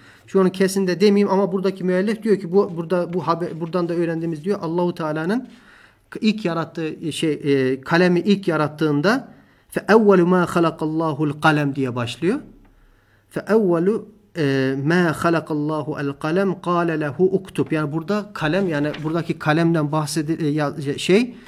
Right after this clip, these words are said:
yani kaderin yazılmış olduğu kalem. Ve ona da işte yaz, Allahu Teala ne yazmış?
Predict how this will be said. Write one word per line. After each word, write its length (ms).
yani 220
kaderin 440
yazılmış 500
olduğu 280
kalem. 340
Ve 140
ona 300
da 60
işte 200
yaz, 440
Allahu 320
Teala 500
ne 100
yazmış? 420